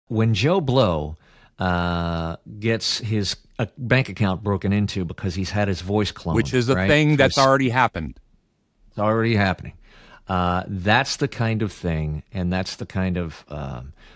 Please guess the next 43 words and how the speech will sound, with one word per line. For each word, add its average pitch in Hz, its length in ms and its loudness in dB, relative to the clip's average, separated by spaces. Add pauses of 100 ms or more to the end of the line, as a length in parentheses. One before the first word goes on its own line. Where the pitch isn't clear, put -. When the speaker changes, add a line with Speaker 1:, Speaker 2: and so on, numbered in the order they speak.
Speaker 1:
consequence 82 600 -2
that's - 140 -10
gonna 117 180 -2
have 98 180 -2
to 85 80 -6
happen 95 400 -2
in 69 120 -6
order 117 280 -2
to 117 140 -4
motivate 101 560 0
lawmakers 87 840 -2
to 82 320 -6
delve 85 340 -4
into 120 220 0
this 92 240 -6
issue, 76 320 -6
to - 120 -12
get 90 260 -8
behind 90 360 -2
it, 90 100 -6 (380)
and 85 140 -2
to 92 80 -4
put 110 240 -4
in 104 100 0
protections 82 760 -6
that 87 200 -4
will 87 140 -6
protect 101 480 -4 (120)
all 151 300 4
of 85 120 -2
us. - 260 -12 (420)
And 98 160 0
I 101 120 2
think 110 320 -2
as 92 260 -2
voice 131 340 -2
actors, 95 480 0
certainly 104 540 -4
we 101 240 -2
will 98 160 -2
be 95 240 0
able 92 180 -2
to 90 480 -4